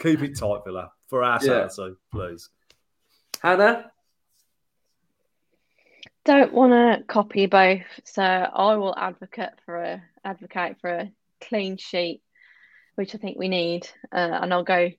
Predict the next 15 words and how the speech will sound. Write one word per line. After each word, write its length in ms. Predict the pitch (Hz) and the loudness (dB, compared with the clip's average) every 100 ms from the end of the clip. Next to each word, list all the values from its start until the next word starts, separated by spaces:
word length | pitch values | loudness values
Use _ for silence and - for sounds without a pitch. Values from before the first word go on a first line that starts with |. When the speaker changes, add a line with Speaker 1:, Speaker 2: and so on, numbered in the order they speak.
| _ _ | _ _
Speaker 3:
for 120 | - | -8
a 40 | 175 | -6
two 340 | - 196 175 | -4 -4 -2
nil, 280 | 170 165 - | -2 -4 -2
and 160 | 180 175 | -4 -4
we're 80 | 170 | -4
gonna 220 | 185 175 | -4 -2
get 160 | 170 165 | -2 -2
an 100 | 170 | -2
early 280 | 165 160 | -2 -4
goal, 300 | 151 160 156 | -2 -2 -2
and 120 | 156 - | -4 -8
it's 120 | - | -10
gonna 180 | 170 160 | -10 -6
lift 240 | 170 | -8